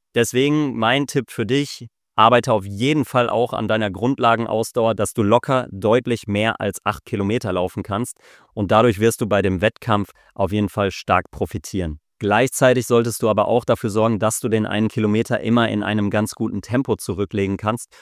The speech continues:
und dafür ist beispielsweise Intervalltraining besonders gut geeignet.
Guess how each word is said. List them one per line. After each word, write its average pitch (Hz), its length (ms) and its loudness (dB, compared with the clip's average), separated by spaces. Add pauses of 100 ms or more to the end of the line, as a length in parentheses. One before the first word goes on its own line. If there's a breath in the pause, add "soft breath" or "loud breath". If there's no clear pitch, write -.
und 98 240 -2
dafür 107 300 2
ist - 140 -4
beispielsweise 101 600 -2
Intervalltraining 92 840 -2
besonders 82 420 -6
gut 90 220 -12
geeignet. - 480 -10